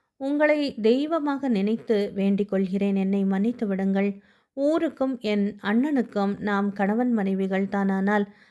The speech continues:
அந்த உறவு நாம் அந்தரங்கத்தில் இருக்கும் பொழுது உடன் பிறந்தவர்கள் என்றுதான் இருக்கும். சேகருக்கு பிறகு வேறு எவரையுமே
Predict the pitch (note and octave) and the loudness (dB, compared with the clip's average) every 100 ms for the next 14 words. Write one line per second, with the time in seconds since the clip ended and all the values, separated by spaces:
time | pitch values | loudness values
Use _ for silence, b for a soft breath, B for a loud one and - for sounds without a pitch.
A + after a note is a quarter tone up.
0 | B - A#3+ A#3 A3+ A3 A3 A3 - _ | B -2 2 4 4 2 2 -2 -10 _
1 | _ _ _ _ _ _ _ _ B3+ C#4 | _ _ _ _ _ _ _ _ 2 4
2 | B3+ G#3+ C#4 - - A#3 A#3 A#3 A#3 - | 2 0 -2 -10 -2 2 4 2 0 -2
3 | A#3 C#4 E4 D4 A3 G3 G3 G3+ G3 - | 0 0 0 0 2 0 0 0 0 0
4 | G#3 G#3+ A3+ G3+ F#3+ F#3+ G3 D4+ b b | 0 0 0 0 0 0 -2 -4 b b
5 | b _ A#3 C#4+ F4 - A#3 A3+ C4 A#3+ | b _ 2 2 0 0 0 2 2 2
6 | A#3+ A#3+ B3 A3 F#3 F#3+ F#3+ G3 G3+ G#3+ | 2 2 0 0 0 0 0 0 -2 -4
7 | G3 F#3+ F#3+ F#3+ F#3 F#3+ b b b b | -2 -2 -4 -4 -4 -6 b b b b
8 | - D4 D#4 D#4 C#4+ C#4 G#3+ G3+ G3 G3 | -2 0 0 0 -2 -4 -4 -2 0 2
9 | G3+ G3 G3 b b C4+ C4+ C4 A#3 A#3 | 2 0 -4 b b 2 4 4 4 4
10 | B3+ D4 C4 G3+ G3 | 4 2 0 0 0